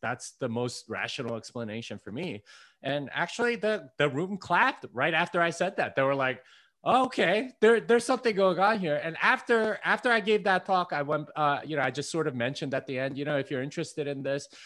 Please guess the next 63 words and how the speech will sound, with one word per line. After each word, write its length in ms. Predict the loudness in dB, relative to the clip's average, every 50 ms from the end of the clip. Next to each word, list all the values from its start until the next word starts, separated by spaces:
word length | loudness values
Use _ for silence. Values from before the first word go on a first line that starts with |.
| -20 -20 _ _
I 100 | -6 -4
am 140 | -4 -4 -2
writing 300 | -2 -2 -2 -2 -4 -4
a 60 | -6
book, 400 | -4 -2 0 0 0 0 -2 -8 -12 -8
uh, 180 | -6 -4 -4 -4 -4
with 180 | -6 -8 -8
a 40 | -8
bunch 260 | -8 -6 -8 -8 -8
of 100 | -8 -6 -6
other 160 | -6 -6 -6
people, 460 | -8 -8 -10 -10 -8 -8 -6 -6 -6
and 120 | -6 -6 -6
I 60 | -8
would, 220 | -8 -8 -10 -10 -10
um, 400 | -8 -8 -8 -8 -10 -12 -14 -14
you 100 | -14 -12
know, 120 | -12 -10 -10
about 480 | -10 -10 -6 -2 0 0 0 0 -2 -6 _ _ _
this 200 | -6 -6 -6 -6
topic, 500 | -8 -6 -6 -6 -6 -6 -6 -6 -6 -8 -10 _ -20 -20 -20 _ _ -4
uh, 140 | -4 -4
please 280 | -4 -4 -4 -6 -4 -4
come 140 | -6 -6 -4
talk 240 | -2 -2 -2 -2 -2
to 80 | -6 -8
me." 180 | -8 -8 -8
And 140 | -8 -8 -6
I 100 | -6 -6
was, 240 | -4 -6 -6 -6 -6
uh, 200 | -4 -4 -4 -4
signing 520 | -6 -6 -6 -6 -4 -4 -4 -6 -6 -8 -8
some 260 | -8 -8 -8 -8 -8
of 260 | -8 -8 -8 -10 -8
the 100 | -8 -8
other 180 | -6 -6 -6 -6
books 280 | -6 -6 -8 -8 -8 -6
I 100 | -6 -4
had 220 | -4 -4 -6 -6 -6
written, 460 | -8 -10 -10 -10 -12 -12 -10 -12 -12
uh, 240 | -10 -10 -10 -10 -10
in 120 | -12 -12 -14
the 60 | -8
back. 400 | -6 -2 -2 -2 -2 -4 -6 _ -20 -20 -20 -20 _ _ _
And 220 | -4 -4 -2 -2 0
literally, 440 | 0 2 2 2 2 2 0 0 0
like, 200 | 0 -2 -2 -4 _
thirty 340 | -4 -2 -2 0 0 0 0
or 80 | 0 -2
forty 340 | -2 -4 -4 -4 -4 -6
people 380 | -8 -8 -8 -6 -4 -4 -4 -4
came 280 | -4 -6 -6 -6 -4 -4
up 160 | -6 -6 -6
to 100 | -8 -8
me 320 | -8 -8 -8 -10 -10 -10 -8
over 240 | -8 -8 -8 -6 -8
the 100 | -10 -10
course 340 | -8 -6 -4 -4 -4 -4 -6
of 60 | -6 -6
the 100 | -6 -6
next, 380 | -6 -8 -8 -10 -14 -16 -12 -10
uh, 260 | -8 -6 -6 -6 -8
day, 380 | -8 -8 -6 -4 -4 -4 -6